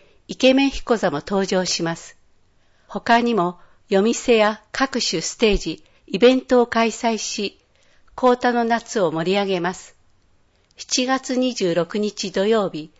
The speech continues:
午後五時から九時まで。雨天の時は七月二十七日日曜日に順延。なお、歩行者天国、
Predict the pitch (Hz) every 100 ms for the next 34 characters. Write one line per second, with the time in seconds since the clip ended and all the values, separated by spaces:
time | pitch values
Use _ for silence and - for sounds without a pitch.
0 | _ _ _ - 269 240 208 233 233 -
1 | 185 160 170 - 185 180 151 156 175 _
2 | _ _ _ _ - 254 285 254 190 175
3 | 175 - 165 151 156 _ _ _ _ -
4 | - 262 262 262 247 254 220 185 - -
5 | 202 202 202 196 190 - 247 226 165 147
6 | 139 - 185 185 180 165 160 _ _ _
7 | _ _ _ _ _ - 226 202 185 -
8 | _ - 214 269 277 277 262 - 262 214
9 | 170 - 151